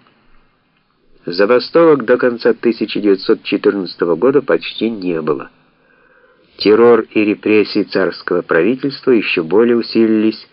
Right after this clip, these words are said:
по сравнению с довоенным временем. Профессиональные союзы в большинстве своем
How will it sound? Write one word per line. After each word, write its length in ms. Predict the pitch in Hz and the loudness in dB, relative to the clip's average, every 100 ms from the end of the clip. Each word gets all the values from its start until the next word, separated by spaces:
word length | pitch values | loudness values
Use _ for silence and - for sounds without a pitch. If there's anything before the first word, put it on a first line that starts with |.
| _ _ _ - | _ _ _ -6
по 120 | 87 | -4
сравнению 560 | 92 85 107 113 113 | 0 0 0 2 0
с 80 | 90 | 0
довоенным 720 | 90 110 113 104 101 95 90 | 0 2 2 2 0 -2 -6
временем. 580 | 87 95 82 82 - - _ _ _ _ _ _ _ _ - | -4 -4 -6 -10 -16 -20 _ _ _ _ _ _ _ _ -6
Профессиональные 800 | 87 92 92 110 107 131 127 127 | -4 -2 -2 0 2 2 2 2
союзы 560 | - 110 135 123 127 | 2 2 2 2 2
в 40 | 104 | 2
большинстве 540 | 98 - 90 - 123 | -2 -2 -6 -2 -2
своем 560 | 123 104 90 104 123 | 0 0 2 2 0